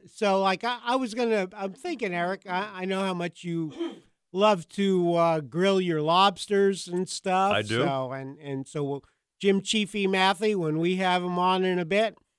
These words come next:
Speaker 1: when he gives you lobsters, you're as happy as, uh, a kid who discovered a new bike <laughs> under the Christmas tree, right?
Speaker 2: He came by, uh, two weekends ago and gave me, like, seven bugs, man.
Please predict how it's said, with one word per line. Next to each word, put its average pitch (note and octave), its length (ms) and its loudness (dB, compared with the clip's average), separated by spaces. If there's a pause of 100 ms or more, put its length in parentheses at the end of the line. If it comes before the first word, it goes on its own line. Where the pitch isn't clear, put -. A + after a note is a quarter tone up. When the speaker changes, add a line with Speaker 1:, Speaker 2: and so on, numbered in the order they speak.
(260)
Speaker 1:
when D3 180 0
he F3+ 180 -2
gives F3 300 2
you F#3+ 140 -2
lobsters, F#3+ 760 -2
you're F#3+ 200 -4
as D#3 160 -8
happy E3 600 -2
as, D#3 320 -4
uh, D#3+ 320 2 (220)
a D3 100 -8
kid F#3 260 0
who E3+ 120 2
discovered E3 560 -2
a D3+ 120 0
new F3+ 220 2
bike G3 480 6
<laughs> - 20 2
under F#3+ 360 2
the F#3 140 -4
Christmas E3+ 640 -4
tree, A#2 360 -12
right? F#3 400 0 (120)
Speaker 2:
He F3+ 80 2
came A#3 280 4
by, F#3+ 320 6
uh, D#3 260 2 (180)
two G#3+ 140 -4
weekends F#3 340 0
ago C#3+ 140 0
and C#3 80 0
gave D3+ 140 -2
me, D3+ 80 2
like, A#2 180 -2
seven D#3+ 440 -2
bugs, G2 380 -2
man. C#2+ 280 -8